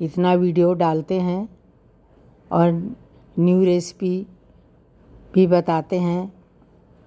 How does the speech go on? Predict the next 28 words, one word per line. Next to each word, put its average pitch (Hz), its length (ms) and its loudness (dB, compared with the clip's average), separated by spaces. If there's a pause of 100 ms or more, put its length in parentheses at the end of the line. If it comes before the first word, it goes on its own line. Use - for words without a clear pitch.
(420)
कम 180 280 2
तेल 175 440 -2 (140)
मिर्च 175 220 -4
का 180 160 -2
भी 175 160 0
सब्जी 165 400 -2
बताते 170 480 -2
हैं 175 320 -4 (400)
और 170 180 0
हमारे 156 340 0
छत्तीसगढ़ 180 600 -2
के 180 160 -4
साथ 175 380 -6
ही 196 220 0 (480)
हम 180 260 0
न्यू 175 260 2
रेसिपी 175 440 -2
बताते 170 480 -4
हैं। 175 240 -4
छत्तीसगढ़ 170 580 -4
का 170 120 -4
जो 165 180 -2
साग 160 280 -2
भाजी 170 260 0
तो 170 140 -6
बताते 160 440 -4
ही 175 180 -2
हैं। 175 240 -2